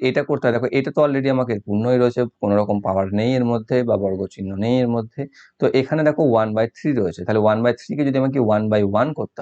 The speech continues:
হয়, তাহলে কি করতে হবে? one by three এর সাথে কত যোগ করতে হবে? এর সাথে দেখো আমাকে দুই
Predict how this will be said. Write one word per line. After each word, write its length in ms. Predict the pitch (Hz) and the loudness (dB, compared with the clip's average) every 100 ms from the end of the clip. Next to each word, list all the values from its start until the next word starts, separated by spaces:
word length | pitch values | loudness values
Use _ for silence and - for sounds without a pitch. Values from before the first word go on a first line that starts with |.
| 92 | -6
হয়, 140 | 110 131 _ _ _ | -6 -6 _ _ _
তাহলে 160 | - 135 135 | -4 -2 -2
কি 60 | 143 | -4
করতে 140 | 104 95 | -6 -4
হবে? 100 | 98 98 | -2 0
one 80 | 101 | 0
by 80 | 107 | 0
three 120 | - 104 | 0 -2
এর 40 | 107 | -2
সাথে 120 | 120 127 | -2 -2
কত 100 | 139 101 | -4 -4
যোগ 100 | 113 - | -8 -6
করতে 120 | - | -6
হবে? 100 | 101 107 | -4 -4
এর 60 | 104 | -4
সাথে 140 | 107 107 | -4 -4
দেখো 120 | 104 | -2
আমাকে 180 | 101 101 - _ _ - 113 | -2 -4 -8 _ _ -8 -4
দুই 140 | 123 | 0